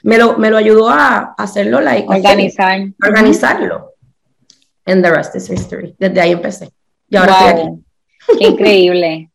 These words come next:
Speaker 1: <laughs> Loco.
Speaker 2: Vamos a hablar un poquito de ese cre-, crecimiento personal que hoy día está bien ro-,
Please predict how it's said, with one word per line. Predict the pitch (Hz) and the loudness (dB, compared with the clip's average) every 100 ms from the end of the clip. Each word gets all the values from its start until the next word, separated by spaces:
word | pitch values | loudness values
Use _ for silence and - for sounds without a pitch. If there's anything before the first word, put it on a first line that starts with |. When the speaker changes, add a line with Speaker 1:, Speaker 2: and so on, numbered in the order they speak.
| _ | _
Speaker 1:
<laughs> | _ | _
Loco. | 220 214 226 | -2 0 2
Speaker 2:
Vamos | 262 | 0
a | 302 302 - 277 | -2 -4 -2 -2
hablar | 285 294 | -2 -4
un | 294 | -8
poquito | 302 277 277 | -12 -12 -14
de | 269 240 240 | -12 -12 -16
ese | - 254 254 254 233 214 202 - | -14 -12 -10 -10 -8 -8 -10 -10
cre-, | 247 233 _ _ _ | -10 -10 _ _ _
crecimiento | - - 226 233 220 214 214 214 247 254 254 - _ _ _ _ _ | -6 -4 -4 -6 -6 -4 -4 0 2 4 2 -6 _ _ _ _ _
personal | - 247 254 247 240 226 226 | 0 0 2 0 0 -2 -2
que | 196 - | -2 0
hoy | 196 202 | 0 0
día | 220 254 254 | 0 0 0
está | 247 240 233 233 233 220 | 0 0 2 2 0 -2
bien | 202 208 202 220 | -4 -8 -10 -14
ro-, | 202 220 220 220 - | -6 -2 0 -2 -6